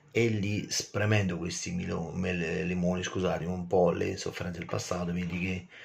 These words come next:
scorre vivace, vivido, oh, plasma scarlatto, un po' le sofferenze, diciamo, atipiche del passato.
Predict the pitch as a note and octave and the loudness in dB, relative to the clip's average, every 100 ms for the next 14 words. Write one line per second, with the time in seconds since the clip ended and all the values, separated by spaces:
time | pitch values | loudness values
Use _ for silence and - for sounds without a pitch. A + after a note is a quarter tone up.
0 | - - - - - G#2 F#2 G2+ A2 A2 | -18 -18 -12 -6 4 6 8 6 4 0
1 | - - - _ - G2+ G2 F#2+ G2 F#2 | -10 -20 -20 _ -4 2 4 4 4 2
2 | G2 G2 G2 G#2 G#2 - F2+ F2 E2+ D#2+ | 0 0 4 4 4 2 2 4 4 2
3 | D#2 - F2+ F2+ F2+ F2 - - E2+ - | -2 -2 0 0 -2 -4 -2 -2 0 0
4 | - - - - A2 A#2 A#2+ F#2+ C#2 F#2 | 0 0 -4 -2 0 2 6 6 6 2
5 | - F2+ - G2+ F#2+ F2 F2 F2 F2 - | 0 -2 0 4 6 6 4 2 2 -2
6 | F2 - - - - F2+ - F2 E2 E2 | -2 -2 -4 -4 -6 -6 -4 -4 -4 -4
7 | E2 - F2 - E2+ F2 - E2+ E2+ D#2+ | -6 -4 -6 -6 -6 -6 -6 -8 -6 -4
8 | F2 E2+ - - - - F2 D#2+ - | -2 -4 -4 -6 -4 -4 -4 -4 -6